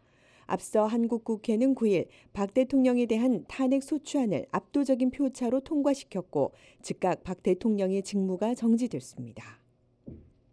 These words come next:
중국이 유엔 안전보장이사회의 새로운 대북 제재 결의에 따라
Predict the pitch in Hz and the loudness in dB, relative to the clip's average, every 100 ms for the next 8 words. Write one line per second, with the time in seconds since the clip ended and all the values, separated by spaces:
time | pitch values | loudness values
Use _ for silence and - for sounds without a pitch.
0 | _ _ _ _ _ _ _ _ _ - | _ _ _ _ _ _ _ _ _ 0
1 | 254 254 247 277 220 226 262 196 220 277 | 2 4 4 2 4 4 4 4 4 4
2 | 269 269 269 233 226 254 233 226 214 262 | 4 2 4 4 2 -2 -2 -2 2 2
3 | 277 320 294 294 302 233 196 254 - 226 | 2 2 2 2 2 2 2 0 0 2
4 | 202 233 233 226 214 202 214 208 175 147 | 2 4 2 2 -2 0 -2 0 -2 -2
5 | 127 | -4